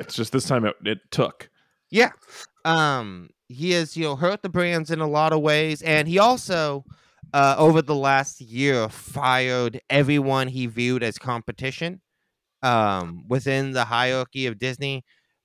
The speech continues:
Speaker 2: Uh, so that's why they had to bring Bob Iger back. I think it's a little sh-, I always think it's sad when a company or any kind of team or organization sort of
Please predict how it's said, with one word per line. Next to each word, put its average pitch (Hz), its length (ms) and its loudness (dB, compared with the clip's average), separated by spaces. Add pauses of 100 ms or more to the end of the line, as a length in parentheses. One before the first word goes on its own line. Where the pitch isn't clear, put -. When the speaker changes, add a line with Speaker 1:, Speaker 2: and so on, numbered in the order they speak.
(100)
Speaker 2:
Uh, 123 300 2
so 156 400 -2
that's 151 300 0
why 160 100 2
they 147 120 0
had 147 180 -2
to 135 40 -4
bring 131 220 -2
Bob 120 220 4
Iger 87 280 -2
back. 80 280 -18
I 139 100 2
think 170 160 0
it's 165 80 -10
a 165 80 -2
little 151 280 -2
sh-, - 260 -18
I 175 160 0
always 240 160 -6
think 214 160 -8
it's 175 120 -10
sad 147 300 0
when 139 140 -6
a 123 40 -10
company 131 600 -8 (200)
or 143 200 0
any 135 280 -6
kind 135 280 -6
of 123 160 -6
team 120 440 -10
or 113 80 -8
organization 113 720 -10
sort 120 140 -12
of 110 80 -16